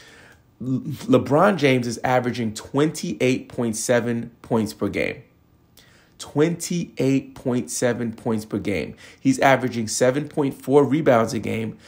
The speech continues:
six point six assists, one point eight steals, almost two steals a game, and one point two blocks per game. He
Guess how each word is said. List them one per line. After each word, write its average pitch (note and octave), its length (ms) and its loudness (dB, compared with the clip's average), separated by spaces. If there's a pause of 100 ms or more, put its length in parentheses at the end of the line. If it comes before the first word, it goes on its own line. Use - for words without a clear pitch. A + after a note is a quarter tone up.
(140)
six - 340 0
point - 280 -2
six D#3+ 280 -2
assists, A2+ 580 -2 (720)
one C#3+ 380 4
point F3 440 -2
eight D3+ 260 0
steals, C3+ 600 -2
almost G3+ 460 -2
two F#3+ 220 -6
steals E3+ 380 -2
a B2 40 -6
game, B2+ 420 -6 (520)
and A2 300 0
one C#3 240 2
point C3 380 -2
two A2+ 260 0
blocks G#2 400 -2
per - 140 -6
game. D2+ 360 -6 (840)
He F#3 500 -4